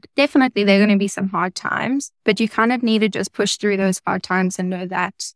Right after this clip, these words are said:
things will eventually fall into place and work out. You need to continue to continue, you know, you need to carry on. And when you do that,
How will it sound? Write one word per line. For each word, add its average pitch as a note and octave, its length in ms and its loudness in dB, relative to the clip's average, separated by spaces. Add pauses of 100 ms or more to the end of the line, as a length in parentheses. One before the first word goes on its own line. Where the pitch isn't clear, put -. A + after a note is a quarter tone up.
things G3 360 2
will F#3+ 200 0
eventually F#3+ 480 0
fall F#3 260 -8
into F#3 240 -8
place F3+ 280 -6
and F3+ 140 -4
work F3 240 -8
out. - 440 -6 (340)
You A3 80 6
need C4+ 160 8
to D4 100 2
continue A3+ 520 2
to F#3 160 -4
continue, G3 600 -2
you G3 180 -2
know, F#3+ 140 2
you F#3+ 180 0
need G3+ 140 6
to G#3 80 2
carry F#3 360 0
on. F3+ 360 -2 (160)
And G3+ 180 6
when A3 180 4
you G#3 120 2
do G#3 240 2
that, F#3+ 300 -2